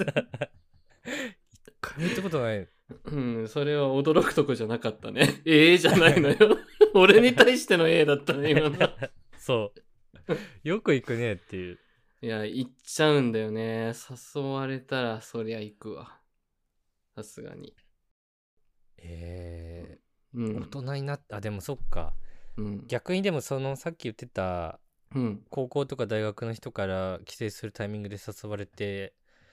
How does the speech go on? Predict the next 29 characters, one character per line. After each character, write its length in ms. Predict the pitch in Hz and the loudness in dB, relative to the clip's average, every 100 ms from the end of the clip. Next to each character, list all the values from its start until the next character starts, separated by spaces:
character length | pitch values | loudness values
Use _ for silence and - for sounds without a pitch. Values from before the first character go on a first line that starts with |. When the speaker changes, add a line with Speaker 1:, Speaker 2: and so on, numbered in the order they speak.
| _ - | _ -4
Speaker 2:
う 60 | |
ん。 20 | |
Speaker 1:
ベ 100 | 113 | -2
ス 100 | - | -2
ト 140 | - 135 | -4 -6
じ 100 | 117 | -4
ゃ 40 | |
な 180 | 107 127 | -4 -4
い 60 | 123 | -4
な 180 | 127 | -4
が 80 | 135 | -4
ら 120 | 117 | -6
も 180 | 101 92 | -6 -8
行 100 | 90 | -10
か 140 | - 143 | -8 -6
な 120 | 156 | -6
い 100 | 120 | -8
と、 440 | - 92 85 - _ _ _ - | -12 -12 -12 -14 _ _ _ -10
Speaker 2:
う 60 | |
ん。 40 | 120 | -8
Speaker 1:
行 60 | |
く 100 | 123 | -6
こ 160 | - 233 | -4 -2
と 100 | 170 | -2
が 100 | 123 | -4
な 120 | 107 | -4
く 100 | 123 | -6
な 120 | |
っ 40 | 127 | -8